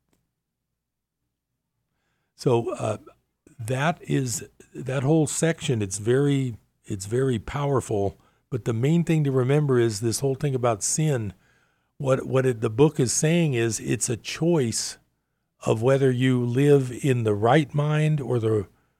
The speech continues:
or the, I call it the old mind. The right mind is the forgiving mind where you realize that you're looking at your own thoughts and that you don't have any enemies.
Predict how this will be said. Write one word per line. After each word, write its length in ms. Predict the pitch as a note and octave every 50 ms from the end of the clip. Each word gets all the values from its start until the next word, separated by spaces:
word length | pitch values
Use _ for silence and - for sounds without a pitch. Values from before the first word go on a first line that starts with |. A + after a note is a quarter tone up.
| _ _
or 140 | - A#2+ A2+
the, 240 | G#2+ A2+ A2 A2 -
I 140 | - B2 A#2+
call 260 | - - C#3+ C3 B2
it 100 | A2+ -
the 120 | - A#2
old 340 | A2+ G#2+ C3 C#3 C#3+ D3+ C3
mind. 460 | A#2 G#2+ F#2+ F2+ F2 E2+ E2 F2 E2+ - _ _ _ _ _ _ _ _ _ _ _ _ _ _ _
The 120 | - B2 A2
right 380 | G2 A2 A#2+ C3+ F#3 G3 D3
mind 440 | C3+ D3 C3+ C3 C3 C3 C3 C3 B2+
is 240 | B2 A2+ B2 A#2 A2
the 80 | - A2+
forgiving 640 | - - B2+ A#2+ G#2+ G#2 B2 D#3+ E3+ F3 D#3 C#3 B2+
mind 420 | A#2 A2+ A2 A2 A2+ A2+ A2+ A2+
where 140 | G#2+ A#2 A#2
you 180 | A2+ A2+ A2+ A2
realize 640 | A2 A#2+ C3+ D3+ E3 D3+ C#3 B2+ A#2+ B2 A#2 G#2+
that 160 | G2+ A#2 G#2+ A2+
you're 160 | A#2 A2+ A2
looking 440 | A2 A#2 C#3 C3 - - D3 C3+ C3
at 80 | A#2+
your 200 | A2 G#2+ A2+ A#2
own 240 | A#2+ A#2+ B2+ B2 A2+
thoughts 680 | - - - C#3+ D3 C3 A2+ G2 G#2 - - - - - _ _ _ _ _ _ _ _ -
and 160 | B2+ B2 B2
that 160 | A#2+ A#2+ A#2 B2+
you 140 | A#2+ A#2+
don't 320 | G#2+ G#2 C3+ C3 C3+ B2+ A2
have 300 | - - C#3+ C#3+ D3 C#3
any 220 | C3+ B2 A#2 G#2+
enemies. 540 | G2+ G2 G2 F2+ E2+ E2+ D#2 D2 - - -